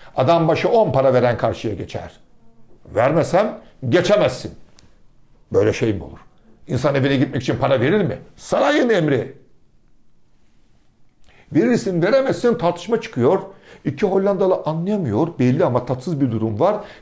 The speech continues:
"Biz gidelim." "Hayır," diyor Kerabana. "Size yemek sözüm var." Dönüyor askerlere.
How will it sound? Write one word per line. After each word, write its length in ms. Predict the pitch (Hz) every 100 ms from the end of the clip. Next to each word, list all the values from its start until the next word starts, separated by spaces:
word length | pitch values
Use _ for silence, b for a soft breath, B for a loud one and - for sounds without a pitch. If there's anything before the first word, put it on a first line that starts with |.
| B
"Biz 200 | 240 -
gidelim." 460 | 220 247 240 - - -
"Hayır," 300 | 117 104 82 - - - _ 101
diyor 220 | 90 87
Kerabana. 580 | - - - - - - b b b
"Size 180 | - 117
yemek 400 | 92 92 107 -
sözüm 260 | 80 - -
var." 160 | - - _ _ _ _ - _ b b b b b b -
Dönüyor 280 | 185 123 -
askerlere. 600 | - 101 85 87 107